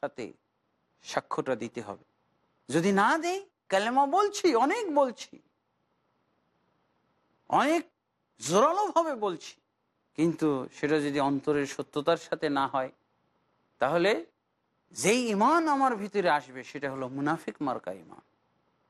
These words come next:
এই ঈমান দিয়ে কখনো আল্লাহর কাছে মমিন হওয়া সম্ভব নয়, মুসলিম হওয়া সম্ভব নয়, পরকালে জান্নাত যাওয়া সম্ভব নয়। এই ঈমান দিয়ে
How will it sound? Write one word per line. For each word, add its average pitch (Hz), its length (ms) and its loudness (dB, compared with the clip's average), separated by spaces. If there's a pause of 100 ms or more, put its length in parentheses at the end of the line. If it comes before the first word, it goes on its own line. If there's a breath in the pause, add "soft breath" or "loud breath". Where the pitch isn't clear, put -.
এই 269 280 2
ঈমান 302 360 2
দিয়ে 311 220 2
কখনো 370 360 2
আল্লাহর 294 320 2
কাছে 247 440 -6 (320)
মমিন 214 380 2
হওয়া 196 200 2
সম্ভব 156 400 -4
নয়, 165 240 -2 (720)
মুসলিম 277 460 2
হওয়া 202 220 4
সম্ভব 147 460 -6
নয়, 185 280 -2 (360)
পরকালে 147 560 0
জান্নাত 139 440 0
যাওয়া 131 260 0
সম্ভব 117 420 -12
নয়। - 200 -20 (680)
এই 165 280 2
ঈমান 240 400 2
দিয়ে 320 340 -2